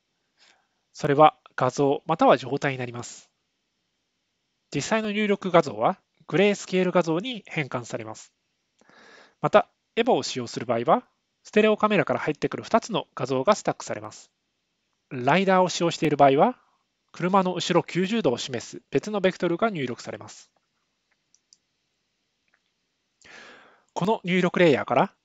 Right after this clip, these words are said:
キャプチャーされたピクセルは、スリーレイヤーの畳み込みニューラルネットワーク、いわゆるシーエヌエヌを通過します。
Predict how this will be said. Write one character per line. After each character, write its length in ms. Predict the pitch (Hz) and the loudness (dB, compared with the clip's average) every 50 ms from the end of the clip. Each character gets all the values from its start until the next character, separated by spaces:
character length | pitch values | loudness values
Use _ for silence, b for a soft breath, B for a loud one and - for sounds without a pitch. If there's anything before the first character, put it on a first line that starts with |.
| _ | _
キ 100 | - - | -8 -8
ャ 20 | 156 | -6
プ 60 | - | 2
チ 80 | - 202 | 4 4
ャ 40 | 196 | 6
ー 20 | |
さ 120 | - - | 6 4
れ 100 | 185 185 | 2 4
た 100 | - 190 | 2 2
ピ 100 | - - | 0 0
ク 60 | - - | -4 -2
セ 120 | - 160 | 0 0
ル 100 | 147 135 | 4 6
は、 160 | 143 143 - _ _ _ _ _ _ _ _ - | 6 6 6 _ _ _ _ _ _ _ _ -20
ス 220 | - - - - 165 | -20 -16 -10 -6 -4
リ 160 | 175 214 220 | -4 -2 0
ー 40 | 208 | 2
レ 140 | 214 214 208 | 2 4 6
イ 60 | 180 | 6
ヤ 100 | 135 120 | 6 4
ー 40 | 117 | 4
の 120 | 113 107 | 0 -6
畳 300 | - - 139 165 185 202 | -8 0 0 2 2 2
み 40 | 196 | 0
込 80 | - 190 | -2 -2
み 100 | 190 180 | -2 -2
ニ 80 | 170 170 | -4 -2
ュ 60 | 175 | -2
ー 20 | 175 | 0
ラ 80 | 175 | 0
ル 100 | 165 170 | 0 0
ネ 100 | 160 165 | -2 -4
ッ 20 | 160 | -6
ト 160 | - - 165 | -2 0 2
ワ 120 | 156 135 | 2 2
ー 40 | 120 | 0
ク、 180 | - - - - _ _ _ _ _ _ _ _ | -2 -10 -20 -20 _ _ _ _ _ _ _ _
い 40 | 185 | 0
わ 80 | 220 233 | 0 0
ゆ 80 | 190 | 0
る 60 | 135 | -2
シ 240 | 120 - - 180 175 | -4 -6 -6 -4 -2
ー 80 | 175 190 | -2 -2
エ 40 | 196 | 0
ヌ 100 | 190 190 | -2 -2
エ 80 | 180 | -4
ヌ 140 | 165 151 156 | -4 -4 -4
を 120 | 180 233 - | -4 -4 -4
通 260 | - - - 135 123 | -6 -10 -10 -8 -6
過 100 | - - | -6 -6
し 140 | - - 139 | -8 -10 -12
ま 80 | - | -14
す。 220 | - - - - | -16 -18 -20 -20